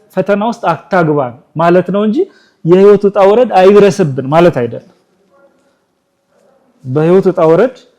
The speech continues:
በተለያዩ ህማማት፣ በተለያዩ መከራዎች እንደው ምንም ህማም ምንም መከራ አይንካን። ደግሞ እኛ እኮ ክርስቲያኖች ነን፣ ያንተ ተከታዮች ነን ማለት አይደለም።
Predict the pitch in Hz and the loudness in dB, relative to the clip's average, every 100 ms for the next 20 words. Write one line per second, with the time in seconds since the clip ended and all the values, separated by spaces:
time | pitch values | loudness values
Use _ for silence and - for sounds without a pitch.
0 | _ _ - 147 170 170 185 196 185 160 | _ _ -8 -4 0 0 0 -2 -4 -4
1 | 165 220 190 151 175 175 185 170 - 196 | -2 -4 -6 -8 -4 -2 -2 -4 -4 -2
2 | 240 269 190 190 190 190 226 247 190 202 | -2 -4 -4 -2 0 0 0 -2 -4 -6
3 | 247 320 _ _ _ - 226 269 220 214 | -6 -8 _ _ _ -4 -2 -2 -4 -4
4 | 233 269 214 208 202 190 160 117 _ _ | -6 0 2 2 0 0 -4 -4 _ _
5 | _ - 165 175 196 208 262 302 - 226 | _ -12 -4 -2 -2 -4 -6 -8 -4 -4
6 | - 214 202 190 185 156 175 185 208 202 | -2 -2 -2 -4 -6 -8 -6 -6 -6 -6
7 | 208 - 208 175 147 147 156 202 170 123 | -8 -2 -2 -2 -4 -2 0 0 0 -4
8 | 127 - | -8 -18